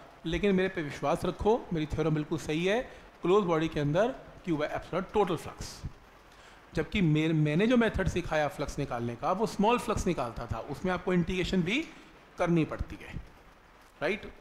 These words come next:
तो अब अगर हम यहाँ चलें तो it states that electric flux linked with a given closed surface is equal to one by epsilon naught times total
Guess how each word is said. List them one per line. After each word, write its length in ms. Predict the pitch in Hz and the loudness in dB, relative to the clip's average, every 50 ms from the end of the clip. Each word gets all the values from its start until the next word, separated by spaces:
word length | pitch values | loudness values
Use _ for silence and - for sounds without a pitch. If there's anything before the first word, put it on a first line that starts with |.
| - - | -12 -10
तो 60 | 156 | -6
अब 340 | - 160 170 190 202 - - - - - - - - - - - - - - - - - - - - - - - - - 160 | -2 0 0 0 -2 -8 -14 -20 -20 -20 -20 -20 -20 -20 -20 -20 -20 -20 -20 -20 -20 -20 -20 -20 -16 -16 -16 -16 -10 -6 -2
अगर 160 | 147 151 160 | 0 0 2
हम 100 | 160 156 | 2 2
यहाँ 200 | 151 135 147 147 | 2 2 0 0
चलें 320 | 147 - 156 170 214 254 - - - - - - - - - - - - - - - - - - - - - | 0 2 2 2 0 0 -4 -10 -18 -20 -20 -20 -20 -20 -20 -20 -20 -20 -20 -20 -20 -20 -20 -20 -20 -12 -2
तो 140 | - 208 196 | 0 0 0
it 200 | - 214 214 - - - - - - - - - - - | 2 -2 -4 -4 -8 -12 -14 -16 -18 -20 -20 -20 -20 -20
states 340 | - - - 190 190 202 - - | -14 -2 0 2 2 2 2 0
that 140 | 202 202 208 | 0 2 2
electric 460 | 175 170 156 - - 190 220 - - - | 0 0 -2 -2 -4 -6 -6 -6 -4 0
flux 260 | 190 165 156 - - | 0 0 0 0 -4
linked 400 | 156 151 160 165 185 196 185 196 175 | -4 0 2 2 2 2 0 0 -2
with 120 | 185 175 165 | -2 -2 -2
a 120 | - 190 170 156 | -4 -6 -4 -2
given 200 | 165 156 180 196 | 0 2 2 2
closed 320 | 185 - 175 180 185 180 - | 2 2 2 2 2 2 0
surface 380 | 160 135 139 - 131 107 - - - - - - - - - - - - - - - - - - - - - - - - - - - - - - - - - - - - - - - - - - | -2 -4 -4 -4 -6 -6 -6 -8 -12 -14 -16 -18 -20 -20 -20 -20 -20 -20 -20 -20 -20 -20 -20 -20 -20 -20 -20 -20 -20 -20 -20 -20 -20 -20 -20 -20 -20 -20 -20 -20 -20 -20 -20 -20 -20 -12 -2 0
is 140 | 214 202 185 | 2 2 2
equal 280 | 196 175 - 202 202 202 180 | 0 0 2 2 2 2 2
to 100 | 220 202 | 2 4
one 220 | 165 156 156 160 | 4 4 6 6
by 80 | 180 196 196 190 180 160 | 4 4 4 2 -2 -4
epsilon 380 | - - - 151 156 165 175 | -2 -2 0 0 2 2 4
naught 240 | 185 185 180 185 - | 4 2 2 0 0
times 240 | 165 175 185 180 - - | 2 2 2 0 0 -2
total 240 | 165 165 165 185 | 0 0 0 -2